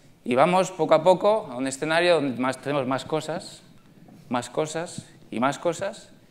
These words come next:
y son acumulativas. No es que hayamos dejado el ordenador de lado y nos centremos en los móviles, es que tenemos que mantener el ordenador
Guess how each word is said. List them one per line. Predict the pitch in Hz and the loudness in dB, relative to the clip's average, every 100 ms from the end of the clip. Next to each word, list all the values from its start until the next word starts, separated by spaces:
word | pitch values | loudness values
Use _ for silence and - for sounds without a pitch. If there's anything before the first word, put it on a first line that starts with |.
| _ - - | _ -20 -10
y | - | -4
son | 131 151 | 0 2
acumulativas. | 156 160 156 117 185 185 107 - - | 2 2 4 4 4 4 2 0 -12
No | - | -8
es | 135 | -2
que | - | 2
hayamos | 151 156 143 | 4 4 2
dejado | 135 147 | 2 4
el | 139 | 4
ordenador | 131 127 127 143 120 - | 4 2 4 4 4 -4
de | 120 | 2
lado | 131 143 120 - - - - | 4 6 4 -2 -16 -16 -6
y | |
nos | 123 | -4
centremos | 127 120 139 123 | -2 0 0 0
en | |
los | 113 | -2
móviles, | 139 156 107 95 - - - - - | 0 0 0 -4 -12 -20 -20 -18 -10
es | 123 | -4
que | 135 | -2
tenemos | 135 147 147 | 0 0 -2
que | - | 0
mantener | 139 131 123 127 139 | 4 4 4 2 4
el | 127 | 4
ordenador | 120 120 127 160 | 2 0 4 4